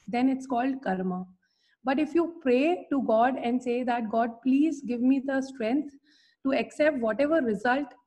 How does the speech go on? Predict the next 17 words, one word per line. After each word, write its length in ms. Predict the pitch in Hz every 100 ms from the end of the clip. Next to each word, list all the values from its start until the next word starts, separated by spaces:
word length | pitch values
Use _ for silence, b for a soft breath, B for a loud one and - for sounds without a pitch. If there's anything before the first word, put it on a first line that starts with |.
| _
you 180 | 220 247
will 100 | 262
give 260 | 208 220 -
to 80 | 269 269
me," 100 | 359 277 - -
then 200 | 247 294
you 80 |
become 340 | 277 254 233 269
a 80 | 285 226
karma 280 | 214 240 240
yogi. 380 | 208 185 185 190
So 180 | - 233
very 320 | 208 240 349
clearly 720 | 311 240 247 277 285 320 320 B B B B
in 180 | - 269 262
this 180 | 330
verse, 460 | 294 240 240 277 -